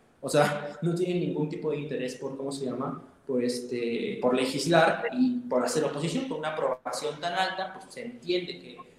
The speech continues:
que la oposición se encuentra un poco perdida con respecto a qué hacer. Ahora sí hay que poner en un balance que es más importante, ¿no? O sea, todos entendemos que los derechos humanos son inalineables, pero, no sé, o sea, si, la, si el pueblo de El Salvador quiere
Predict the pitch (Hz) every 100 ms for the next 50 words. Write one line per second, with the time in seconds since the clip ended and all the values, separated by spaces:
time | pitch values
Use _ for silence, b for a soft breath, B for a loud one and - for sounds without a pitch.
0 | - 139 127 123 - - 151 151 151 147
1 | 151 151 - 135 143 131 120 127 127 123
2 | - - - - - 185 180 185 - -
3 | 131 135 135 - 147 143 160 156 160 151
4 | 151 156 156 147 151 - - 139 131 139
5 | 139 139 127 120 156 156 131 123 123 -
6 | - - 151 151 - 175 175 175 175 151
7 | 170 - - 131 131 127 139 143 139 139
8 | 135 127 117 117 151 143 123 - - -
9 | B B 131 123 123 120 120 120 123 120
10 | 120 - 117 135 135 170 127 127 127 127
11 | 127 - - - - 131 131 - - 147
12 | 139 151 175 196 202 180 - 156 - -
13 | 165 - - - 170 165 123 - -